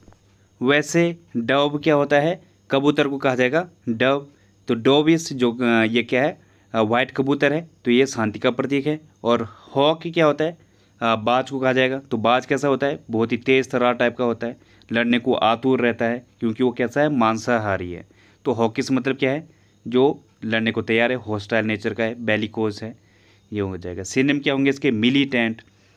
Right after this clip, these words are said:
वॉरलाइक, अ, अनपीसफुल,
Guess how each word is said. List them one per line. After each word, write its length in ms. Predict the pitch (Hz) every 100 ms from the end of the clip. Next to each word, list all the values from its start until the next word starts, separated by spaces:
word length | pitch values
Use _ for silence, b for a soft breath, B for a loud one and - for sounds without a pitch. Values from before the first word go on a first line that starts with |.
| b
वॉरलाइक, 720 | 113 120 131 131 123 110 107 - b b b b -
अ, 300 | 110 104 101 b b b _
अनपीसफुल, 720 | 139 156 156 139 135 - 127